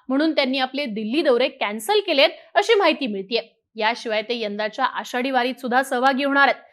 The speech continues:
सात जुलैला संत तुकाराम महाराजांची पालखी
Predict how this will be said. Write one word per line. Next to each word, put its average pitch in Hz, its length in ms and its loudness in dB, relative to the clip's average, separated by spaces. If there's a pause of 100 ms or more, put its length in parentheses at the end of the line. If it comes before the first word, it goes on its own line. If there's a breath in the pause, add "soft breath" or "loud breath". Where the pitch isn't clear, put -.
(140 soft breath)
सात 339 300 4
जुलैला 311 480 2
संत 302 220 -4 (140)
तुकाराम 277 360 2
महाराजांची 247 580 -4
पालखी 320 480 2